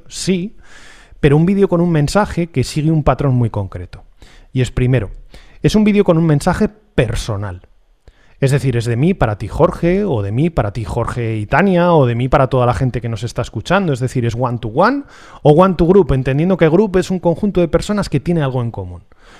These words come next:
Pero un Moonbag no es, "Me grabo un vídeo y lo subo a Facebook o lo subo a LinkedIn y a ver qué pasa"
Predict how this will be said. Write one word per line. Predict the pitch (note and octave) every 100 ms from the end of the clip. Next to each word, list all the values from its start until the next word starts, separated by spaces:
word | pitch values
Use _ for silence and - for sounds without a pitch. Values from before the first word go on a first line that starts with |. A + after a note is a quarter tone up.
| -
Pero | - E3+
un | E3+
Moonbag | F#3+ F#3+ F3+
no | E3+ E3+ E3
es, | E3 D3+ - - -
"Me | D3+
grabo | D3+ D#3
un | C#3+
vídeo | D3+ C#3+
y | C3+
lo | C3
subo | D3 B2 A2
a |
Facebook | - A2+ G#2 G2+ C3
o |
lo | A#2+
subo | - C3+
a | A#2
LinkedIn | A#2+ A2+ A#2+ B2
y | A#2+
a | A2+
ver | A2
qué | -
pasa" | F#2+ - - -